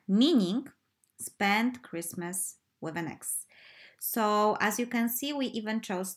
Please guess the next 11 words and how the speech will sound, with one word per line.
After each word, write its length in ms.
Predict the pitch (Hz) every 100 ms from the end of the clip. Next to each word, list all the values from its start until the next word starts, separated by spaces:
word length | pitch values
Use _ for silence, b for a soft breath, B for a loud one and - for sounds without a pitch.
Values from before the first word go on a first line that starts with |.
| -
two 460 | 233 240 240 262 - _
different 540 | 208 208 196 196 190 190
song 300 | - 226 302
titles, 720 | - 170 151 - 165 269 - -
and 260 | 180 196
those 280 | 190 175 185 -
two 320 | 339 427 480 480 _ -
songs 480 | - 269 277 277
go 380 | - 233 240 254 -
in 120 | 214
a 120 | 190